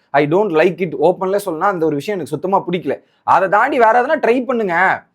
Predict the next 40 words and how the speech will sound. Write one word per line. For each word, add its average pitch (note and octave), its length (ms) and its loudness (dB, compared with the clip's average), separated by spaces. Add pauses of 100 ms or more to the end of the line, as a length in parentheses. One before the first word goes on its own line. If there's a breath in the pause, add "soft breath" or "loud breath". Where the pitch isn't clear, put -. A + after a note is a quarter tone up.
(460 loud breath)
வேற G3+ 320 2
எதனா D4 200 2
ட்ரை C4 260 2
பண்ணி C#4 200 -2
இன்ட்ரெஸ்டிங் B3 320 -2
ஆக்க G#3+ 260 2
முயற்சி G#3+ 300 0
பண்ணுமே F#3+ 300 -4
தவிர்த்து, G3 420 0
சாப்பாடுலயே B3+ 540 2
லாக் A3 340 0
பண்ணணும்னு G#3 280 -2
நினைக்கும் F#3+ 240 -2
போது F3 560 2 (140)
அது F#3+ 220 0
வந்து A3+ 180 -2
எனக்கு A3 220 0
not G3+ 300 2
a A#3+ 80 4 (120)
healthy-யா A3+ 580 2
அப்படின்னு F#3+ 220 -4
எனக்கு D#3 360 -2
தெரியல. C#3+ 240 0
இது C#3+ 200 -4
என்னோட E3+ 200 0
ஒப்பீனியன். D#3+ 420 -2
not G#3 260 2
a F#3+ 160 2
healthy F#3+ 240 -2
கேமா F3 300 -4
எனக்கு D3+ 320 -4
தெரியல. B2+ 40 -4
எப்ப B2+ 240 0
பார்த்தாலும் D3+ 360 -2
சாப்பாடுலயே. B2 420 0 (320)
உடனே F#3 340 2
என்ன G3+ 140 0
சொல்றாங்க, F3 480 0
"சாரி E3 360 2
தானே, F3+ 280 -2